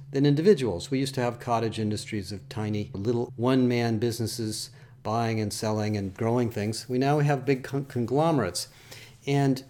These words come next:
the reason companies succeed is because they are in the business of solving problems. So I've always felt that business is actually a very noble profession. We don't do it just to make money. We make money as an outcome of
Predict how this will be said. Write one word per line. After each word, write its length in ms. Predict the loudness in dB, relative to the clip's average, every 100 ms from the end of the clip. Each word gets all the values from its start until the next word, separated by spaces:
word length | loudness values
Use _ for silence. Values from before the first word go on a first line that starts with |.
| -2
the 140 | 2
reason 480 | 4 6 6 4 2
companies 500 | 0 0 2 0 0
succeed 800 | -2 -4 -2 0 4 4 2 -6 -20 -20 -20 -10
is 200 | -4 -2
because 380 | 0 2 2 4
they 120 | 4
are 80 | 6
in 80 | 4
the 80 | 4
business 460 | 4 4 2 0
of 160 | -4 -2
solving 400 | 0 2 2 0
problems. 680 | 0 2 2 0 -4 -8 -8
So 220 | 0 4
I've 180 | 6 6
always 340 | 6 6 4 2
felt 360 | 0 0 0
that 360 | 0 0 -4 4
business 400 | 4 6 2 0
is 140 | 0
actually 400 | 2 2 2 4
a 80 | 4
very 300 | 4 4 6
noble 360 | 4 4 2 0
profession. 800 | 0 -4 -2 0 0 0 0 -6 -18 -20 -2
We 160 | 2
don't 220 | 6 6 6
do 140 | 4
it 60 | 4
just 260 | 2 0
to 80 | 2
make 240 | 2 0
money. 440 | 0 2 2 0 -4 -18 -20 -4
We 100 | 4
make 240 | 6 6 6
money 560 | 6 8 6 4 -4 -18 -20 -4
as 280 | -2 0 0
an 120 | 0
outcome 720 | 4 4 4 0 0 0 -2 -10 _ 0
of 360 | 4 4 4